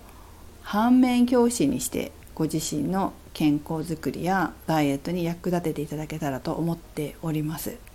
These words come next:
この時間栄養が私はうまくいかなかったわ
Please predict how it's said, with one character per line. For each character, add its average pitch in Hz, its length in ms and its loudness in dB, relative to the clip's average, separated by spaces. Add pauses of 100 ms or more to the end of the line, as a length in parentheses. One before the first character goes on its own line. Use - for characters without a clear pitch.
(1200)
こ 262 120 2
の 269 120 6
時 196 140 0
間 262 460 4
栄 262 320 6
養 143 420 4 (380)
が 175 300 4 (460)
私 202 340 2
は 208 100 6
う 208 100 4
ま 175 120 6
く 139 100 -2
い 139 60 0
か 156 100 4
な 151 100 6
か 156 80 2
っ - 100 -2
た 165 160 4
わ 139 100 2